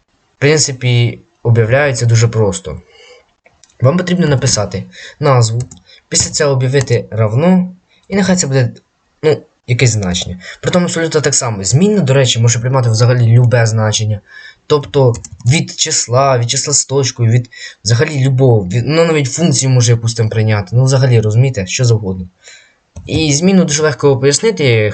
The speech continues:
тим, хто знає хоча б чуть математику. Тобто, наприклад, х буде дорівнювати один.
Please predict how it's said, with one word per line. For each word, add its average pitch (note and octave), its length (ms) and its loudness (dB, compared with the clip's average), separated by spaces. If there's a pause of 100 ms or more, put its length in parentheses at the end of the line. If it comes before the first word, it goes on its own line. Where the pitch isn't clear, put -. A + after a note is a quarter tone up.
тим, C3 160 2
хто A#2 220 2
знає B2 240 4
хоча A#2+ 160 4
б A2+ 60 0
чуть A#2+ 220 2
математику. A2 460 2
Тобто, A2+ 220 0
наприклад, A#2 420 0 (240)
х C3+ 220 0
буде A#2+ 180 2
дорівнювати A#2 560 2
один. G2+ 340 -2